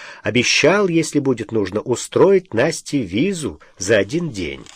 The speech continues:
Саша надеялся до последнего и старался её уговорить. Но Настя не поддавалась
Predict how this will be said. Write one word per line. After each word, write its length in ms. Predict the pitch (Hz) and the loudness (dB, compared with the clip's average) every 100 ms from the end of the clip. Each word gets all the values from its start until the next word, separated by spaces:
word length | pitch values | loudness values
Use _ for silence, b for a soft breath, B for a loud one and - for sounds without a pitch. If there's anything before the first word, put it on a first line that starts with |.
| _ _ b b b b b b b b b | _ _ b b b b b b b b b
Саша 500 | - - 170 165 156 | 0 2 4 4 4
надеялся 640 | 147 139 123 156 127 - 110 | 6 4 6 6 6 2 -2
до 120 | 110 | -2
последнего 720 | - - 127 156 143 127 117 | -2 -4 2 4 4 4 0
и 180 | 110 117 | 0 -4
старался 680 | - - 107 156 160 - 117 | -4 0 2 2 2 0 0
её 300 | 120 117 120 | -4 0 0
уговорить. 840 | 110 113 120 113 117 101 - - _ _ _ _ _ _ _ _ _ _ | 0 -2 2 2 2 -2 -6 -20 _ _ _ _ _ _ _ _ _ _
Но 140 | 113 | 2
Настя 360 | 131 123 117 127 | 4 2 2 0
не 140 | 113 | 0
поддавалась 800 | 110 101 85 101 120 147 107 - | 0 -2 0 2 4 4 0 -6